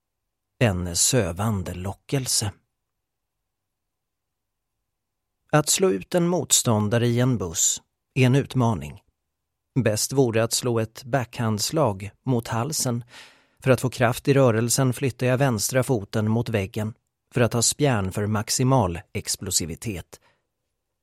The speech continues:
Svårigheten är att träffa rätt samtidigt som bussen rör sig, ojämnt som bussar gör vid stadskörning. Slaget slås bäst snett ovanifrån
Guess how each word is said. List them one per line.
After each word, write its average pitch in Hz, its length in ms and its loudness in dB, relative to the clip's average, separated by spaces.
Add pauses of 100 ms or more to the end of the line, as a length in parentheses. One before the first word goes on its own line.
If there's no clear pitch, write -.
(360)
Svårigheten 131 600 2
är 123 100 0
att 120 80 -4
träffa 135 360 -2
rätt 135 320 -8
samtidigt 127 560 0
som 139 180 2
bussen 127 460 2
rör 127 220 2
sig, 127 320 -4 (200)
ojämnt 139 600 0
som 131 240 4
bussar 123 360 0
gör 120 340 2
vid 104 260 -2
stadskörning. 95 880 -2 (840)
Slaget 113 460 2
slås 123 340 -4
bäst - 500 -4
snett 151 400 -2
ovanifrån 90 680 -4